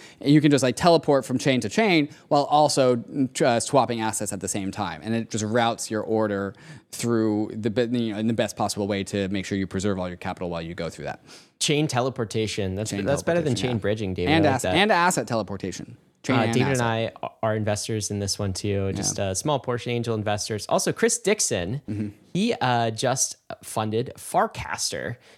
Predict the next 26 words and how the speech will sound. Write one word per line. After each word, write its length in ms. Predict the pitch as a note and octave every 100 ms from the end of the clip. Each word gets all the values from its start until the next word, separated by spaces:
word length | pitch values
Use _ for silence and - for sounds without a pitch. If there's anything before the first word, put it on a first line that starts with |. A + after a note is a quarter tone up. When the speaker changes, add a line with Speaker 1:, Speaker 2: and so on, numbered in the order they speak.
| _ -
Speaker 2:
And 200 | D3+ -
what's 200 | F#3 G#3+
cool 180 | - D#4
about 200 | A#3 D#3
this 200 | C3+ A#2+
is 140 | A#2 -
I 280 | D#3 G3 - - B2
don't 220 | C#3+ F#2+
use 200 | B2+ B2
Farcaster, 840 | - G#2 - G2 F#2+ - G2+ A#2 - - _ _ -
um, 360 | B2+ A#2+ A#2+
but 420 | B2 C3+ B2+ - _ -
it 260 | C#3 - _ _
seems 400 | - - G3 G#3
kind 260 | - B2+ A2+
of 100 | -
cool. 200 | G2+ G2+
And 60 | A#2+
I 40 |
could 120 | B2
imagine 340 | A2+ A2+ D#3+ C3+
myself 320 | G#2 G#2+ G2
using 260 | G2 G2+ G2
this 180 | F#2+
years 180 | A#2+ B2
ago. 340 | A#2+ G2+ F#2+